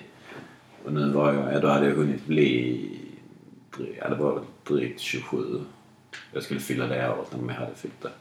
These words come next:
Eh, och gjorde då min sista tävling som tjugofemåring.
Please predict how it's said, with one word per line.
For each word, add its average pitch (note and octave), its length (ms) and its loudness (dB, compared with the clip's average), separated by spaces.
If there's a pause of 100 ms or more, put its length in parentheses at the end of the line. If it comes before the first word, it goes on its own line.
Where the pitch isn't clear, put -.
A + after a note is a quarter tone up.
(1080)
Eh, - 120 -14
och C2+ 80 -2
gjorde C#2+ 220 2
då C#2 80 2
min C#2 140 2
sista - 300 -2
tävling C#2 320 0
som - 180 -8
tjugofemåring. - 760 -4